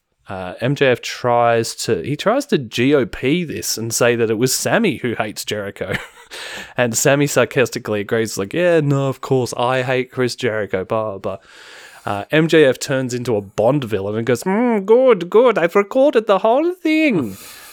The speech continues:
Uh, and tells <laughs> Sammy that he just recorded that. Sammy grabs M J F's phone, smashes it against the wall, and then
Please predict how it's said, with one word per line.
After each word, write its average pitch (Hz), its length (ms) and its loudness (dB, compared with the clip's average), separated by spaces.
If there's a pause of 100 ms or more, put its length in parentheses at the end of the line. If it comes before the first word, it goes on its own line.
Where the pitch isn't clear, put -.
(120)
Uh, 107 400 0
and 127 240 -2
tells 131 240 2
<laughs> - 80 -4
Sammy 147 300 2
that 139 180 0
he 123 80 -2
just 117 220 -6
recorded 180 400 2
that. 139 320 2 (320)
Sammy 139 240 2
grabs 120 320 0
M 120 120 0
J 104 220 2
F's - 300 -6
phone, 123 460 0
smashes 135 600 -2
it 117 80 -4
against 101 300 -8
the 101 60 -8
wall, 113 460 2
and 120 220 -2
then 233 380 2